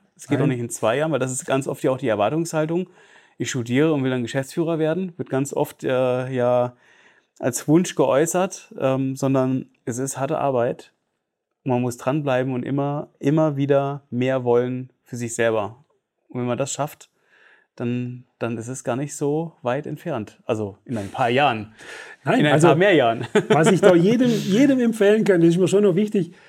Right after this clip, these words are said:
Speaker 2: Also ich hatte nie, ich hatte nie die Intention, ich werde jetzt da der große Chef. Das
Speaker 1: Ja.
Speaker 2: meine, meine Meinung ist, derjenige, der mit so einem, mit so einer Erwartungshaltung startet, der wird scheitern. Das wird nicht funktionieren, weil,
Speaker 1: Mhm.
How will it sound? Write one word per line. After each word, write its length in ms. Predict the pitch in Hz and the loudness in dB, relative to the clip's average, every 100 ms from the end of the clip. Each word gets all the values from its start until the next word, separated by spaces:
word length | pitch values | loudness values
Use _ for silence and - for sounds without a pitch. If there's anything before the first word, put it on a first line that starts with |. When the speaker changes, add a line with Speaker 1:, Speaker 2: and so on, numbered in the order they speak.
| - | -8
Speaker 2:
Also 140 | 156 170 | -4 -2
ich 100 | 175 | 2
hatte 140 | 190 | 2
nie, 500 | 180 220 247 143 - _ _ | 4 4 4 2 -4 _ _
ich 80 | - | -4
hatte 160 | 165 151 | 0 2
nie 160 | 180 | 2
die 160 | 202 190 | 0 2
Intention, 560 | 170 170 160 170 170 - _ | 4 4 4 2 2 -2 _
ich 160 | 160 - | -8 -2
werde 140 | 156 | -2
jetzt 140 | 160 165 | 0 0
da 80 | 143 | 0
der 80 | |
große 300 | 139 143 151 | 0 0 0
Chef. 300 | 127 131 143 _ _ _ | -2 -4 -6 _ _ _
Das 100 | 147 | -4
Speaker 1:
Ja. 120 | 123 - - - - _ _ _ | -2 -4 -10 -20 -20 _ _ _
Speaker 2:
meine, 360 | 147 202 220 156 | 0 2 0 -2
meine 340 | 165 180 202 | -4 0 2
Meinung 240 | 190 180 180 | 4 4 2
ist, 240 | 165 - | 0 0
derjenige, 500 | 185 226 220 208 190 | 2 4 4 2 2
der 160 | 170 175 | 2 4
mit 200 | 170 170 | 2 2
so 120 | 202 | 2
einem, 360 | 220 196 180 180 185 | 2 0 -4 -10 -8
mit 200 | 175 170 | -8 -2
so 120 | 185 | 0
einer 340 | 196 180 165 165 | 2 2 0 -2
Erwartungshaltung 680 | 147 175 196 165 165 151 143 | -2 0 0 2 2 0 -2
startet, 480 | - 156 143 - - | 0 0 0 -4 -6
der 140 | 135 | -2
wird 140 | 143 160 | -2 -2
scheitern. 440 | - 175 208 127 | 0 0 0 -2
Das 180 | 120 117 | -4 -4
wird 140 | 139 156 | -4 -2
nicht 160 | 160 | -2
funktionieren, 600 | - 156 147 139 165 127 | -2 -4 -4 -2 -2 -2
weil, 200 | 113 117 | -6 -8
Speaker 1:
Mhm. 260 | 127 110 135 | -8 -8 -10